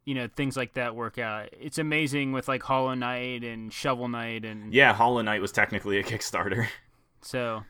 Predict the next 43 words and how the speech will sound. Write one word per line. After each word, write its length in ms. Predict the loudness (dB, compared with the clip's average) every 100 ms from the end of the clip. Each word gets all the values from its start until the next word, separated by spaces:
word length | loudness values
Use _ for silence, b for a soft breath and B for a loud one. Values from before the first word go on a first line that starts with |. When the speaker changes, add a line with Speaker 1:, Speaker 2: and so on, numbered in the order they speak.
| _ _ _ _
Speaker 2:
Yeah. 300 | 0 2 0 -4 _ _ _ -14
Speaker 1:
it's 180 | -12 -8
cool 200 | -6 -2
that 100 | 6
Speaker 2:
Yeah. 220 | 6 8
Speaker 1:
that 60 | 4
happened. 320 | -4 -10 -14 _ _ _ 2
Speaker 2:
It's, 320 | 2 2 -8 2
it's 200 | 2 6
good. 220 | 6 10
I, 120 | 10
I 260 | 10 6 6
really 400 | 6 4 4 4
recommend 520 | 4 4 2 0 2
it, 220 | 2 0 -4 2
even 220 | 6 8
Speaker 1:
Do 40 |
Speaker 2:
if 40 | 6
you're 80 | 6
Speaker 1:
you, 40 |
Speaker 2:
not 180 | 6 4
a 40 | 4
fan. 420 | 0 2 2 0
But 200 | 0 2
Speaker 1:
do 60 | 2
you 80 | 4
give 180 | 4 2
it 80 | -2
the 80 | -2
coveted 640 | 4 4 4 -2 -4 -8 -18 _ _ _ _ _ _ _ _ -12
golf 260 | -2 0 0
clap? 400 | -4 -8 -8 -8
Would 200 | -4 -2
you 80 | 2
Speaker 2:
Yeah, 140 | 4 4
Speaker 1:
give 80 | 2
it 40 |
the 160 | -8 -12 _ -20 _ -6
wow, 380 | -2 2 4 2
okay, 340 | 0 -2 -2
golf 320 | -2 -2 -2 -2
clap 320 | -4 -4
it. 100 | -4